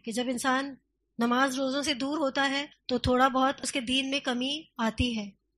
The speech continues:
कमज़ोरी आने लगती है। लेकिन ये नहीं है कि अल्लाह ताला ने औरतों पर जुल्म किया है, क्योंकि आप देखें कि ये जो कमी है वो भी अल्लाह ताला उसी दौरान पूरी कर देते हैं। मसलन अगर कोई औरत दूध पिलाने की वजह से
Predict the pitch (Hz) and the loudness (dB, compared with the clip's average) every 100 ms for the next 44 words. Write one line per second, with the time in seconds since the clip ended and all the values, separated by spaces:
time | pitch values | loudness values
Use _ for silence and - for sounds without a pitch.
0 | - 240 254 262 285 254 226 247 240 - | -4 0 2 2 0 0 0 2 -2 -4
1 | 226 208 214 262 339 330 302 220 262 320 | -6 -6 -4 0 0 0 -2 0 2 2
2 | 311 330 330 320 302 269 285 269 269 277 | 2 2 2 2 0 0 0 2 2 2
3 | 285 262 254 285 285 277 262 254 254 233 | 2 2 0 0 0 0 2 0 0 -2
4 | 220 208 208 _ _ _ _ _ _ _ | -2 -4 -8 _ _ _ _ _ _ _
5 | _ _ _ 262 254 294 302 - 254 247 | _ _ _ -6 -2 0 0 2 0 2
6 | 269 269 311 311 302 277 233 285 320 339 | 0 0 0 2 0 -2 0 2 2 2
7 | - 254 302 320 320 269 277 320 294 294 | 2 2 2 2 2 2 2 4 2 4
8 | 277 277 302 320 _ 269 - 339 285 277 | 4 4 0 -4 _ -4 0 2 4 4
9 | 285 311 294 294 320 285 247 226 - 220 | 2 2 -2 2 2 2 -2 -4 -6 -8
10 | 208 208 _ _ - _ _ 233 254 294 | -8 -12 _ _ -20 _ _ -4 0 0
11 | 311 277 285 302 302 269 254 285 240 254 | 0 0 0 0 0 2 2 0 -2 -4
12 | 254 277 262 269 269 269 254 247 233 226 | -2 0 2 0 0 -2 -2 -2 -4 -6